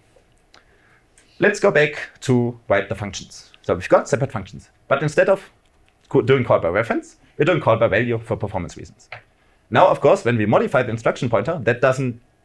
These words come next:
doesn't matter for our caller because we have a separate copy. So let's not go back to the caller. Instead, let's go directly to the next instruction,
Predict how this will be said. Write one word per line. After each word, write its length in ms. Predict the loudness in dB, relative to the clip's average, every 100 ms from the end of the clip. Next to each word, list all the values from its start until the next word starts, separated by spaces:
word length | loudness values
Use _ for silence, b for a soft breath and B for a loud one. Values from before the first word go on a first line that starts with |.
| _ _ _ _ _ _ -10 2
doesn't 380 | 2 2 -2 0
matter 260 | 0 0
for 140 | 0 2
our 100 | 2
caller 320 | 2 2 2
because 260 | 0 -2 -2
we 40 |
have 100 | -2
a 60 | -2
separate 280 | -6 -8
copy. 220 | -10 -12 -12 b b b _
So 140 | 0
let's 240 | 0 -2
not 160 | -4 -2
go 120 | -2
back 220 | 0 0 0
to 80 |
the 120 | -4 0
caller. 240 | 0 0
Instead, 300 | -2 -2 -2
let's 240 | 0 -4 0
go 160 | -2
directly 540 | 0 0 -2 -4 -8 -8
to 180 | -6 -6
the 100 | -2
next 280 | -4 -4
instruction, 420 | -10 -8 -10 -10